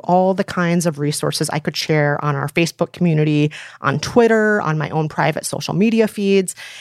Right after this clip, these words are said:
So I decided that my top priorities would be to,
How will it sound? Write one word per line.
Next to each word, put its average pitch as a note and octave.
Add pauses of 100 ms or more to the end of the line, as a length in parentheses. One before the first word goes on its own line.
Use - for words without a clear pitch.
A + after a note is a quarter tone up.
So G#3
I G3
decided G3+
that F3
my F3
top -
priorities D3
would D#3
be C#3+
to, C#3+